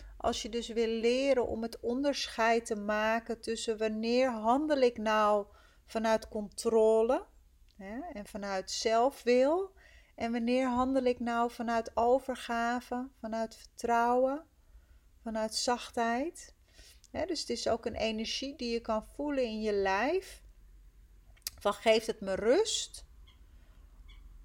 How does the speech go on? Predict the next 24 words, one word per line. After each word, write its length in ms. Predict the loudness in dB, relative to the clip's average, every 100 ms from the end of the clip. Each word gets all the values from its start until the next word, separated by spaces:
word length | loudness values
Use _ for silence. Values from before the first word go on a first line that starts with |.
| -6 -2
of 180 | -2
geeft 320 | 2 2 4 0
het 140 | -6
me 120 | -4
stress? 880 | -4 -2 0 0 0 -2 -4 -4 -8 -16
En 140 | -14 -8
geeft 400 | -2 -2 -2 -6
het 180 | -10
een 120 | -10 -10
bepaalde, 1040 | -8 -4 -2 0 0 2 2 0 -2 -6 -16 -20 -20 -20 -18 -16 -16 -18 -20 -20 -20 -20 -20 _ _
ja, 680 | -20 -14 -12 -10 -10 -12 -16 -20 -20 _ _ -20 -20
eh, 420 | -18 -18 -16 -14 -10
wat 180 | -10 -10
drukke 520 | -6 0 2 2 0
energie 720 | 0 -2 -2 -6 -6 -2 -2 -2
of 100 | -4
zo, 360 | -4 -2 0
hè? 140 | 0 0
Is 280 | -2 -6
het 140 | -8 -10
met, 200 | -12 -10
met 240 | -12 -12
controlegedrag, 1120 | -14 -14 -6 -2 -2 -4 -10 -12 -10 -10 -10
hè? 200 | -6 -4